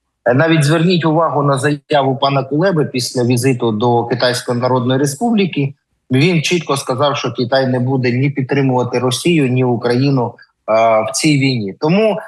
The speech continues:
е, політика К Н Р та Індії, вона достатньо складна,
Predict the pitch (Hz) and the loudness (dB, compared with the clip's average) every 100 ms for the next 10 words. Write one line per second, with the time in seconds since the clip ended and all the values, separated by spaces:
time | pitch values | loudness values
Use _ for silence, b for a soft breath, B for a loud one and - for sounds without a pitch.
0 | B B 127 139 135 170 185 226 196 170 | B B 0 2 2 0 2 0 0 0
1 | 170 147 - _ _ _ 156 156 156 185 | 0 0 -4 _ _ _ 2 2 2 2
2 | 196 160 151 147 156 190 180 156 139 143 | 0 0 0 -2 0 -2 0 0 2 2
3 | 147 143 151 143 156 135 131 123 - 147 | 0 0 -2 0 -2 -2 -4 -6 -2 -2
4 | 143 147 196 202 170 | 0 0 0 0 -4